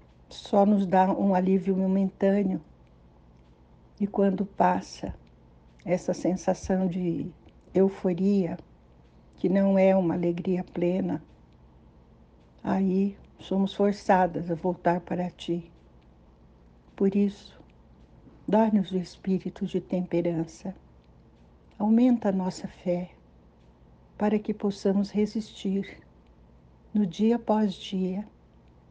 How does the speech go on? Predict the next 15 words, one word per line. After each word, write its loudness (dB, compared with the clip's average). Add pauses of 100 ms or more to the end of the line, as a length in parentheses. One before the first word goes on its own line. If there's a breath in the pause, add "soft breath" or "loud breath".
(120)
do -2
novo 0
ano 0
que -6
se -6
inicia. -4 (1600)
Confiamos 2
em 2
Ti, -4
Senhor, -4 (1000)
porque -2
tudo 0
isso -2 (840)
estamos 0
pedindo -2